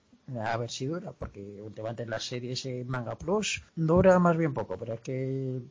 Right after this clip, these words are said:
los de Suiza deben estar desesperados y están como, "No ha vendido diez millones, fuera". ¿Alguien más quiere decir algo más?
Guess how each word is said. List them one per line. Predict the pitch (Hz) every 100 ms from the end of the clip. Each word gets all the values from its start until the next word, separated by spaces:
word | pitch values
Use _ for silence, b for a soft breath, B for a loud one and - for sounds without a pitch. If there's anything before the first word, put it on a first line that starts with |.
| 170
los | 143 135
de |
Suiza | 131 143 139 135
deben | 131
estar | 127 117
desesperados | 117 123 123 120 127 123
y |
están | 107 107
como, | 98 92 90 98 107
"No | 139
ha | 151
vendido | 151 165
diez | 147 151
millones, | 139 104 87 82
fuera". | 120 - _ _ _ _ _ -
¿Alguien | 165 139 139
más | 170
quiere | - 151
decir | 143 135 135
algo | 113
más? | 135 220 - - -